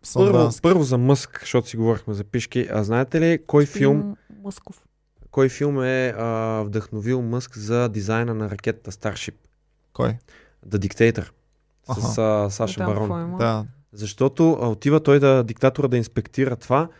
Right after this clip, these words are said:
Speaker 2: и казва за ракетата: „Направи я по-пойнти.
Speaker 3: М.
Speaker 2: Направи я с връхче, защото с връхче е по-страшно. Така обло не е, не е страшно.“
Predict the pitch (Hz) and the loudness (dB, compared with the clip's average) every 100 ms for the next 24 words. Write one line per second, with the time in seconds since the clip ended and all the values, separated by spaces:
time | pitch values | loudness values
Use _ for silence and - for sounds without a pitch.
0 | _ _ _ 123 123 135 139 131 117 113 | _ _ _ -8 0 0 2 -2 -4 -2
1 | 131 131 - 120 113 104 104 107 143 127 | -2 -2 -2 -2 -2 -8 -8 -2 -2 -2
2 | 131 123 123 117 98 85 _ _ _ - | -6 -4 -2 -2 -6 -14 _ _ _ -12
3 | 202 196 - _ 113 - 117 135 143 110 | -10 -10 -12 _ -8 2 4 6 4 -2
4 | 107 135 - 110 139 139 110 107 117 151 | -4 -4 -4 -6 -8 -6 -12 -8 -4 -4
5 | - 110 143 123 - 120 117 110 113 143 | -4 -4 -4 -4 -4 -4 -8 -10 0 2
6 | 139 139 113 127 131 110 131 123 - 113 | 4 2 0 0 0 0 0 0 -2 -4
7 | - | -6